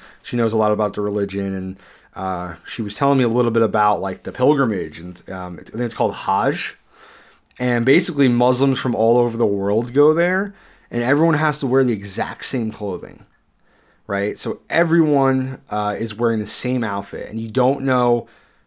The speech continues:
who's rich and who's poor. You have people of all different colors and backgrounds basically coming here to make this pilgrimage and do the same thing. And it's very, like,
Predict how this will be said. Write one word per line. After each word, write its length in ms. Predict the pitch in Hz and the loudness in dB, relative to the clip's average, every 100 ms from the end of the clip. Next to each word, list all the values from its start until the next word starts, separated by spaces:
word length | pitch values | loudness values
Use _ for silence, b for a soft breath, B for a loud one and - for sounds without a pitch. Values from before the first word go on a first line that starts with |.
| b | b
who's 380 | - - 139 127 | -14 -2 0 0
rich 440 | 110 117 113 - - | 2 2 2 -2 -10
and 180 | 90 | -12
who's 320 | 85 120 123 123 | -10 -6 -6 -6
poor. 640 | - 113 110 104 101 98 b b b | -8 -2 0 2 0 -2 b b b
You 80 | 107 | -6
have 80 | 98 | -4
people 300 | 123 117 110 | -6 -4 -4
of 80 | 90 | -2
all 260 | 101 113 | 0 2
different 380 | 123 117 110 90 | 2 -2 -6 -10
colors 720 | - 143 143 139 135 127 113 | -6 2 4 6 6 4 0
and 180 | 104 95 | -6 -2
backgrounds 1000 | 110 117 120 120 117 117 113 110 110 - B B B | 0 2 0 -4 -4 -2 -2 -2 -6 -8 B B B
basically 380 | - 139 139 120 | 0 2 2 -2
coming 440 | 104 - 131 139 127 | -4 -4 0 0 -2
here 280 | 104 113 | -2 -2
to 80 | 107 | 0
make 240 | 104 110 110 | -2 -6 -8
this 140 | 107 | -12
pilgrimage 840 | - 117 117 107 85 - - - - b b b | -4 -2 -2 -4 -8 -12 -14 -16 -16 b b b
and 160 | - 113 | -8 -4
do 120 | 117 | -4
the 100 | 107 | -4
same 340 | 107 - 120 110 | -6 -4 -4 -4
thing. 300 | 117 110 98 | -4 -4 -4
And 140 | 101 | -8
it's 100 | 101 | -8
very, 300 | 104 135 147 | 2 4 6
like, 380 | 131 117 101 | 4 2 -2